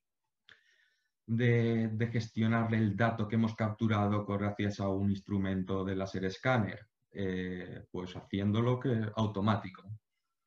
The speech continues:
Haciéndolo automático con nuestro software, eh, desarrollado, eh, Aid, eh, Aid Forest.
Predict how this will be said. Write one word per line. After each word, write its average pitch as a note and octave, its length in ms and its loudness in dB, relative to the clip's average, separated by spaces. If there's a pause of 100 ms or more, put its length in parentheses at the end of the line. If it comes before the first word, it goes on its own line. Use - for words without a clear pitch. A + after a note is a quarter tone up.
(1080)
Haciéndolo A#2 420 2
automático C3+ 840 0
con F#2+ 600 0
nuestro F#2+ 400 -4
software, G2+ 680 -2
eh, F#2+ 220 -4
desarrollado, F#2+ 880 -6 (100)
eh, F2+ 160 -12 (180)
Aid, F#2+ 140 -8 (580)
eh, G2 300 -10 (100)
Aid F#2+ 220 -2
Forest. F#2+ 480 -8